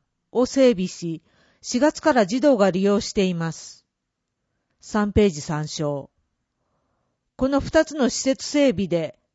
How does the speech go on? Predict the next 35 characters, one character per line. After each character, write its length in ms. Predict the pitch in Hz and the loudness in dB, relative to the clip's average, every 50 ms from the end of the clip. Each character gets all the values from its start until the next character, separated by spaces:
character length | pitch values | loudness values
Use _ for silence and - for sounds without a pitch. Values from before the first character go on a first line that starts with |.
| _ _ _ _ _ _ _ | _ _ _ _ _ _ _
定 240 | - 269 277 285 285 | 2 4 4 4 4
員 280 | 285 285 285 285 277 269 | 2 0 0 0 0 0
を 40 | 269 | 0
拡 280 | - 247 214 - 240 | 0 -2 -4 -2 0
大 260 | 214 220 214 220 220 | 2 2 2 2 0
し、 420 | 196 - - 202 202 196 185 - _ _ _ _ _ _ _ | -2 -6 -8 -6 -6 -6 -8 -10 _ _ _ _ _ _ _
保 140 | - 226 226 | -8 -4 -2
護 120 | 302 339 | -2 -2
者 160 | 339 359 339 | 0 -2 -2
の 100 | 294 247 | -2 -2
入 280 | 220 220 247 277 294 277 | 0 0 0 -2 -2 -2
所 140 | - 320 302 | -2 0 0
要 280 | 294 294 302 311 302 | 2 2 2 2 2
望 220 | 226 254 233 220 208 | 2 2 2 2 0
に 160 | 196 190 185 | 0 -2 -2
お 80 | 180 | -2
応 160 | 170 - 202 190 - | -4 -4 -6 -4 -2
え 200 | 190 190 190 180 | -2 -2 -2 -4
し、 380 | - - 185 175 170 156 - _ _ _ _ _ _ _ _ _ - | -6 -10 -10 -10 -10 -10 -12 _ _ _ _ _ _ _ _ _ -6
待 240 | 240 269 294 294 | -2 -2 -2 0
機 140 | - 302 311 | 0 -2 -2
児 140 | 254 277 294 | -2 -2 0
童 180 | 320 311 294 240 | 2 2 2 2
が 120 | 208 196 | 0 0
解 260 | - - 214 220 233 | 0 0 0 0 0
消 200 | - 247 233 220 | 0 0 -2 -2
さ 160 | - 233 214 | 0 0 0
れ 100 | 185 - | 0 0
ま 140 | 98 98 185 | -2 -2 -4
し 160 | - - - | -6 -8 -12
た。 200 | - 143 127 180 - _ _ _ _ _ _ _ _ _ _ _ _ _ _ _ _ _ _ _ _ _ _ _ | -12 -12 -12 -14 -16 _ _ _ _ _ _ _ _ _ _ _ _ _ _ _ _ _ _ _ _ _ _ _
今 260 | - - 302 311 311 311 | -6 -4 -2 -2 -2 -2
年 240 | 311 311 311 294 | -2 -2 -2 0
度 160 | 240 208 185 175 | 0 0 0 0
は、 280 | 165 160 156 165 - | 0 -2 -4 -6 -10